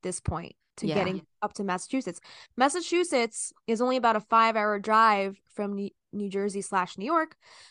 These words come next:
Speaker 1: so it would make sense that things would turn sour in the home stretch of this trip. Him losing
Speaker 2: Accidents
Speaker 1: control.
Speaker 2: always happen with fi-, within five miles of your home,
Speaker 1: That's what
Speaker 2: right?
Speaker 1: they say.
Speaker 2: <laughs>
Speaker 1: Accidents
Speaker 2: Or
Speaker 1: happen
Speaker 2: five hundred miles. <laughs>
Speaker 1: closest to home. So him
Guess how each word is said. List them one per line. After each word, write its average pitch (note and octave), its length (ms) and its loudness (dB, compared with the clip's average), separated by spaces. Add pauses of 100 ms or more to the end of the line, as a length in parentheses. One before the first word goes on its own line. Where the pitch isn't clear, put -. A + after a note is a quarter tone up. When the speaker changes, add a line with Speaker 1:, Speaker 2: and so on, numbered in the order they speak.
(120)
Speaker 1:
so E4+ 240 -2
it F#4+ 80 0
would F#4+ 140 0
make E4+ 180 -2
sense D4+ 260 -4
that C#4 160 -4
things B3+ 220 -2
would B3 100 -4
turn A#3 220 -6
sour A3+ 400 2
in G3+ 100 -4
the F#3+ 100 -6
home A#3 260 0
stretch - 580 -8
of F#3 160 -4
this F#3 140 -6
trip. F#3+ 340 -6 (520)
Him B3+ 200 0
losing B3+ 120 4
Speaker 2:
Accidents A#3+ 460 2
Speaker 1:
control. A#3 140 4
Speaker 2:
always G#3+ 200 4
happen G#3+ 340 2
with F3 260 0
fi-, D#3+ 280 2 (120)
within G3+ 260 4
five F#3+ 260 2
miles G3 360 4
of G3+ 140 2
your G3+ 100 6
home, A3+ 460 4
Speaker 1:
That's G#3 100 -8
what A3 80 -2
Speaker 2:
right? A#3+ 240 4
Speaker 1:
they C4+ 60 4
say. C#4+ 300 2
Speaker 2:
<laughs> - 20 0
Speaker 1:
Accidents A#3 520 2
Speaker 2:
Or B3+ 60 6
Speaker 1:
happen B3 140 6
Speaker 2:
five - 0 -
hundred B3+ 300 -2
miles. A#3 520 2
<laughs> - 500 -6
Speaker 1:
closest B3+ 340 2
to C#4+ 60 2
home. C#4+ 260 4 (500)
So C#4 240 4
him F#4 200 2